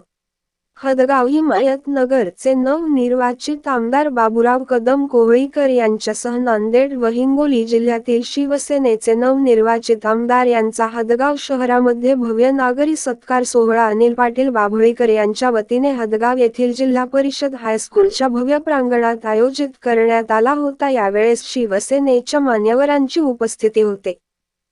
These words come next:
नांदेड व हिंगोली जिल्ह्यातील विधानसभा निवडणुकीत शिवसेना शिंदे गटाला मोठे यश मिळाले असून शिवसेनेच्या सर्व आमदारांचा भव्य नागरिक सत्काराचे आयोजन माजी जिल्हा परिषद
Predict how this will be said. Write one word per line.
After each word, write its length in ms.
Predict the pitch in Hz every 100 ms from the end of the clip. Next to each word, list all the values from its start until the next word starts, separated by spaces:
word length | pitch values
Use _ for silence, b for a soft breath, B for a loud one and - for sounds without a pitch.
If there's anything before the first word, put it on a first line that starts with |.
| _ -
नांदेड 560 | 269 254 247 262 285
व 100 | 254
हिंगोली 580 | 226 262 254 262 285 294
जिल्ह्यातील 600 | 294 285 262 269 277 294
विधानसभा 720 | 269 226 226 254 269 262 240 254
निवडणुकीत 680 | 240 226 233 254 254 240 226
शिवसेना 680 | - 294 285 269 - 233 226
शिंदे 380 | 233 285 285 302
गटाला 420 | 254 220 220 214
मोठे 480 | 220 226 214 254 277
यश 260 | 247 226 -
मिळाले 420 | 240 233 226 214
असून 380 | 214 202 - 208
शिवसेनेच्या 1000 | 220 - 294 214 - 269 240 214 - 247
सर्व 300 | 247 262 247
आमदारांचा 800 | 269 254 220 240 254 254 233 247
भव्य 320 | 247 240 240
नागरिक 480 | 269 247 214 226 285
सत्काराचे 800 | - 269 247 - 233 233 233 277
आयोजन 480 | 269 214 226 240 311
माजी 360 | 302 233 240
जिल्हा 320 | 254 247 233 247
परिषद 480 | 262 277 294 302